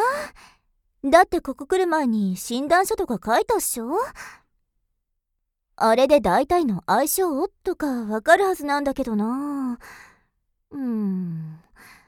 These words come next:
まあ、いっか。気持ちよくなれればそれでオッケーだよね。うち、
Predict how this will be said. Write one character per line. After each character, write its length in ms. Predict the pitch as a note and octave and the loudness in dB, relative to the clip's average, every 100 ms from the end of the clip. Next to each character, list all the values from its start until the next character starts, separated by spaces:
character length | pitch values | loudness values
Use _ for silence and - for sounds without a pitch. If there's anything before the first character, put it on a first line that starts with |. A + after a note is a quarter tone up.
| _ _ _ _ _ _ _ _ _ _ _ _ _ | _ _ _ _ _ _ _ _ _ _ _ _ _
ま 460 | D4+ G4 G4 F4+ C#4 | 4 6 6 2 0
あ、 40 | |
い 180 | F3 A#3 | -2 -4
っ 60 | - _ _ | -8 _ _
か。 80 | C5 C5 - - - _ _ _ _ _ _ | -2 -2 -6 -20 -20 _ _ _ _ _ _
気 140 | A#3+ | -4
持 120 | A#3+ C4+ | -2 -2
ち 120 | E4+ | -2
よ 80 | F4 | -2
く 100 | C#4+ | -2
な 140 | F#3+ | -2
れ 140 | A#3 | -2
れ 60 | C#4 | -4
ば 280 | G#3 E3+ E3+ | -4 -8 -10
そ 160 | - | -8
れ 100 | G3+ | -6
で 160 | A#3 C4 | -4 -4
オ 60 | G#3+ | -4
ッ 40 | - | -2
ケ 140 | G#4+ | 0
ー 20 | |
だ 80 | F4+ | 0
よ 140 | D#4 | 0
ね。 360 | A#3+ D#4+ F4+ D#4+ - - _ _ _ _ _ _ _ _ _ _ _ _ _ | 0 0 0 -2 -8 -20 _ _ _ _ _ _ _ _ _ _ _ _ _
う 140 | C#4+ C4+ | -6 -4
ち、 340 | - D4+ C#4+ | -4 -6 -4